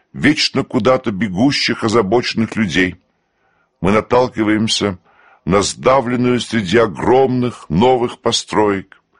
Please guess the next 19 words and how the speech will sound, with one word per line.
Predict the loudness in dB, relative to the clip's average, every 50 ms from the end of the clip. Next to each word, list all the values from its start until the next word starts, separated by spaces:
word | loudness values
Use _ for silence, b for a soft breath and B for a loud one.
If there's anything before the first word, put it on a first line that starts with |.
| _ _ _ _ _ _ _ _ _
маленькую, | -2 2 2 2 2 2 0 0 -2 -2 -2 -2 0 0 0 -2 -4 -8 _ _ _ _ _ _ _ _
всеми | -8 -4 -2 0 2 2 2 2 0
забытую, | -2 0 0 0 0 0 -4 -4 -4 -6 -12 -12 -12 -16 -20 _ _ _ _ _ _ _ _ _
всеми | -4 0 0 2 2 2 2 2 0 -2 -2 -6 -10 _ _ _
брошенную | -8 -4 0 2 2 2 2 0 -4 -6 -4 -4 -4 -4
церковь. | -6 -6 -6 -4 -4 -6 -6 _ -20 -20 _ _ _ _ _ _ _ _ _ _ _ _ _ _ _ _ _ _ _ _ _ _ _ _ _ _ _ -2
Люди | 0 2 2 2 2 0 -4
проходят | -2 0 0 0 0 2 2 2 2 2 -2 -6 -2
мимо | 0 0 2 2 2 0
неё, | 0 0 0 -2 -2 -4 -6 -10 _ _ _ _ _ _ _ _ _ _ _ _ _ _ _ _
уже | -4 0 2 2
не | 2 2 2
замечая | 2 0 0 0 -2 -2 -2 -2 0 0 0 0 -2
её. | -8 -12 -18 -20 -20 -20 _ _ _ _ _ _ _ _ _ _ _ _ _ _ _ _ _
Это | -4 -2 -2 0
какой-то | 0 -2 0 2 0 0 2 2 2 2 2
осколок, | 0 -2 -4 -6 -6 -6 -2 0 0 0 0 -2 -6 -12 _ -20 _
чудом | -10 -6 -2 -2 -2 0 0 -2 -2
уцелевший, | -2 -4 -4 -4 -2 0 0 0 0 -2 -4 -4 -4 -8 -10